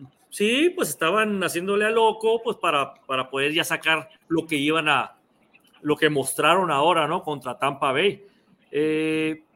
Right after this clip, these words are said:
pues, eh, mira, si vamos a ver aquí lo que le dijo al final, bueno, no, es, eh, Tom Brady ahí, al último darse el abrazo ahí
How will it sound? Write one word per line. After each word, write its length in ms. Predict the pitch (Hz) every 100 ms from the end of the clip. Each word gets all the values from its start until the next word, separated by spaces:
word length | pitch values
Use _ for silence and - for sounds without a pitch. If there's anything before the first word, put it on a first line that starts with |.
| _ -
pues, 260 | 185 185 196
eh, 540 | 185 185 180 180 180
mira, 360 | 196 220 208 175
si 180 | - 180
vamos 340 | 233 262 220
a 80 | 190
ver 200 | 196 240
aquí 1000 | 233 226 233 247 240 233 208 185 165 156
lo 160 | 160 160
que 100 | 170
le 200 | 160 160
dijo 280 | 196 220 220
al 180 | 208
final, 800 | 202 165 156 196 208 208 165 123 - _ _ _ - -
bueno, 400 | 170 156 120 131
no, 320 | 151 147 143
es, 220 | 151 156
eh, 380 | 160 156 135 131
Tom 220 | 190 196 175
Brady 480 | 190 208 208 202
ahí, 640 | 170 170 196 196 175 147 131 - - _ _ _ -
al 160 | 143
último 380 | 170 175 196 180
darse 240 | 185 202
el 80 | 196
abrazo 400 | 160 170 180 190
ahí 600 | 175 196 196 175 127 -